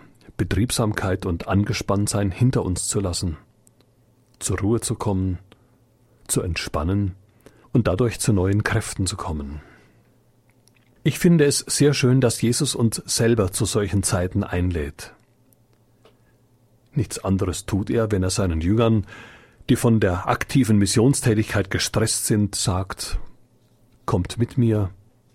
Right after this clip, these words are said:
ruht euch ein wenig aus.“ Für mich macht Jesus damit wunderschön deutlich, wie unser Glaube uns keine zusätzlichen Lasten aufbürden,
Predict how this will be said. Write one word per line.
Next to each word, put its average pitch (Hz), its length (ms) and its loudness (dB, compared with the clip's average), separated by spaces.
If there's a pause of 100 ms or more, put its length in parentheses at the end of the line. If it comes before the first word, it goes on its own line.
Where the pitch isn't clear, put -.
(400)
ruht 110 220 2
euch 104 300 -4
ein 92 160 0
wenig 92 320 -2
aus.“ - 480 -10 (1600)
Für 131 180 2
mich 175 200 2
macht 123 240 2
Jesus 156 300 2
damit 123 280 2
wunderschön 139 520 4
deutlich, 127 580 0 (720)
wie - 80 4
unser 139 300 4
Glaube 123 340 4
uns 113 260 2
keine 120 320 4
zusätzlichen 123 720 0
Lasten 107 460 0
aufbürden, 113 800 0